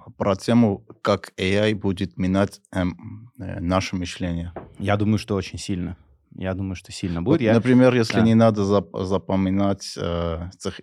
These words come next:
Speaker 1: стихотворение, тебе не нужен калькулятор, ты зна-, все ответы он знает,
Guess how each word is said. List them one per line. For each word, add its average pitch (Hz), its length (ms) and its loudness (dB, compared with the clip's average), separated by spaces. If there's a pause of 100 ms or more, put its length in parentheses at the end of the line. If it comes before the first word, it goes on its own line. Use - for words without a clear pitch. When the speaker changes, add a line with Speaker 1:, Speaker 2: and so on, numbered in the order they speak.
Speaker 1:
стихотворение, 90 840 -6
тебе 92 240 -8
не 165 100 -2
нужен 90 300 -4
калькулятор, 87 680 -4
ты 92 180 -10
зна-, 90 240 -8
все 98 220 0
ответы 92 420 -4
он 117 160 -4
знает, 82 520 -6